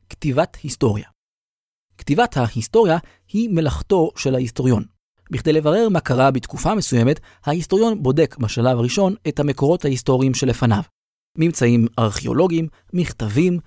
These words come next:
רישומים בארכיונים ועוד. המקורות ההיסטוריים הם רק חומר הגלם. על ההיסטוריון להסיק מהם את מהלך האירועים. לשם כך, ההיסטוריון משווה בין המקורות השונים, מעלה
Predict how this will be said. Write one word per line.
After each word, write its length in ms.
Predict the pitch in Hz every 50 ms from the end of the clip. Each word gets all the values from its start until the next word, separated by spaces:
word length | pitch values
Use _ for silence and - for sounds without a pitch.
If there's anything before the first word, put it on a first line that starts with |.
| _ _ _
רישומים 500 | - 143 135 - - 135 131 127 123 117
בארכיונים 580 | 117 113 113 110 - 151 190 220 202 180 180 208 - -
ועוד. 320 | 156 160 131 127 110 - - - _ _ _ _ _ _ _
המקורות 480 | - 127 131 123 - 160 196 277 180 -
ההיסטוריים 600 | 202 170 127 - - - 190 226 180 123 123 135 151 -
הם 140 | 165 175
רק 240 | 196 220 - - - -
חומר 440 | - - - 160 156 160 165 160 156 120 -
הגלם. 520 | 139 127 120 120 135 135 120 104 95 92 - - _ _ _ _ _ _ _ -
על 120 | 123 123
ההיסטוריון 500 | 123 120 117 - 170 180 240 247 233 233 233 - _
להסיק 460 | 175 160 160 151 - - 277 269 - 208
מהם 280 | 190 170 160 170 190 247 - - 165
את 140 | 147 - - - -
מהלך 420 | 131 123 120 113 113 110 - -
האירועים. 400 | 117 120 120 156 180 131 101 - - _ _ _ _ _ _ _ _ _ _ _ -
לשם 200 | 220 - - - -
כך, 280 | 247 254 240 - - - _ _ _ _ -
ההיסטוריון 440 | 160 160 151 - 180 180 202 208 208 208 - -
משווה 480 | 170 147 123 - - 139 139 165 165
בין 120 | 143 143 127
המקורות 440 | 117 113 110 - 117 120 147 - -
השונים, 400 | - - 147 147 147 143 147 -
מעלה 320 | - 127 147 175 196 233